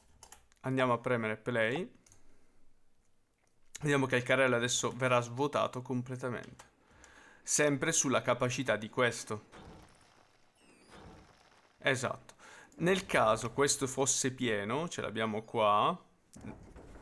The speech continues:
tiene un tot, ok?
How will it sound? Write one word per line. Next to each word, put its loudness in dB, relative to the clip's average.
tiene 4
un 2
tot, 0
ok? 2